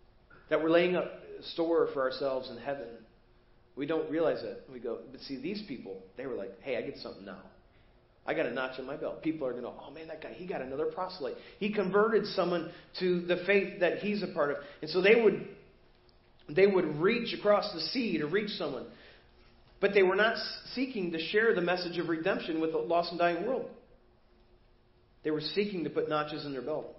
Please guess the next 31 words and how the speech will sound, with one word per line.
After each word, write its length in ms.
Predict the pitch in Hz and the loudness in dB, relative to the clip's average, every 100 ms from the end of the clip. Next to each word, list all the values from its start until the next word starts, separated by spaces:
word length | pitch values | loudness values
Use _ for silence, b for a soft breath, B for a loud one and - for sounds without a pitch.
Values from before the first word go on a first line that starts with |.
| - | -16
for 80 | 127 | -4
those 380 | 127 165 170 - | 2 2 2 -2
who 80 | 147 | -4
would 80 | |
accept 400 | 131 - 165 156 | -6 -4 -2 0
their 100 | 143 | -2
teachings, 560 | 135 - - - 208 - - B B B B | -6 -8 -10 -10 -14 -16 -20 B B B B
but 120 | 131 | -8
not 300 | 139 185 175 | -2 -2 -2
for 80 | - | -2
those 260 | 147 135 - | 0 -2 -2
who 80 | 131 | -6
would 100 | 117 | -6
accept 420 | - 139 107 - - - - | -6 -6 -6 -10 -20 -20 -14
the 60 | |
glory 200 | 127 135 | -6 -6
of 60 | 123 | -4
God. 120 | 123 | -6
You 80 | 139 | -6
see, 160 | - | -6
they 140 | 156 156 | 0 2
were 200 | 156 156 | 4 2
passionate 460 | 165 156 - 175 151 | 0 -2 -2 -4 -2
about 300 | 139 135 - B B - | 0 0 -4 B B -4
en-, 280 | 170 156 - - 147 151 143 | -4 -4 -14 -18 -6 -4 -2
enrolling 480 | 156 160 185 190 170 | 0 4 4 4 0
people, 300 | 156 151 151 | 0 0 0
recruiting 500 | 147 147 214 214 - | 0 -2 -2 0 0
someone 360 | 185 165 156 B B B | 0 0 -2 B B B
to 200 | 180 165 | -4 -4
their 520 | 147 180 190 180 143 | 2 4 4 4 2